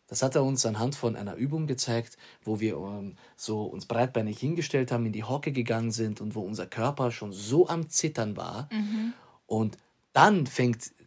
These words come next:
Speaker 1: Willenskraft erst an zu wirken. Wenn du glaubst, dein Körper kann überhaupt nicht mehr und er schreit danach, „Ich will nicht mehr, hör bitte auf“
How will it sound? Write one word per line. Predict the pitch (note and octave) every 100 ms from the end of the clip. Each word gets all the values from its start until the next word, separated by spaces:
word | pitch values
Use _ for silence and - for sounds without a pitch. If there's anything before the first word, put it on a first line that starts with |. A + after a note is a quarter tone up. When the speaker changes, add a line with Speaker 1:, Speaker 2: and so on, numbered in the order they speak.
| _
Speaker 1:
Willenskraft | - C3 E3 C3 - G#2+ -
erst | A2 A2+
an | A2
zu | - G#2
wirken. | A#2+ E3 A#2
Wenn | G#2+ G#2
du | C3 C3
glaubst, | A#2+ C3 G#3+ -
dein | C3
Körper | A#2+ D#3+ C#3+
kann | C#3 F3
überhaupt | E3+ B2 C3
nicht | C3 B2+
mehr | A#2+
und |
er | A2+
schreit | A2 B2 E3 D3
danach, | B2+ A#2 B2 - - -
„Ich | A#2 A2
will | G3
nicht | E3+ C#3
mehr, | A#2+
hör | C#3
bitte | C#3+ C#3+ A2+
auf“ | A2+ D3+ F3+